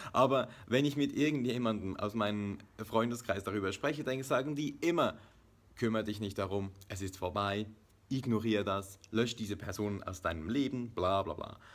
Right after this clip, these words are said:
Und das macht ja auch total Sinn, aber man kann ja niemanden löschen, wenn man die Person zufällig sieht. Da kann ich ja nicht einfach, ich kann natürlich so tun, als würde ich die Person nicht erkennen. Aber das ist doch auch blöd.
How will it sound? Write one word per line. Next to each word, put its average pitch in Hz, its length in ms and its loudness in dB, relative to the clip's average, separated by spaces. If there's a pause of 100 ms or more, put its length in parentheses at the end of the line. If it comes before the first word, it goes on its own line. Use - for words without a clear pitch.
(360)
Und 131 540 4
das 139 160 0
macht 110 220 -2
ja 113 120 2
auch 110 100 -2
total 101 460 -2
Sinn, 139 320 -2
aber 107 200 0
man 107 180 0
kann 113 220 -2
ja 113 100 2
niemanden 104 520 0
löschen, 98 500 0
wenn 127 140 0
man 113 200 -6
die 104 80 -4
Person 104 460 0
zufällig 120 540 0
sieht. - 380 -6
Da 123 80 2
kann 143 160 2
ich 139 100 -2
ja 143 100 4
nicht 147 180 -2
einfach, 143 280 0 (220)
ich - 140 -2
kann 226 140 2
natürlich 143 260 0
so 143 120 0
tun, 190 180 0
als 156 140 2
würde 143 140 4
ich 131 140 0
die 143 100 2
Person 135 340 0
nicht 135 180 -4
erkennen. 107 640 -2 (1040)
Aber 131 680 4 (260)
das 160 300 -4
ist 156 180 -6
doch 170 220 -2 (120)
auch 131 400 -2
blöd. - 680 -6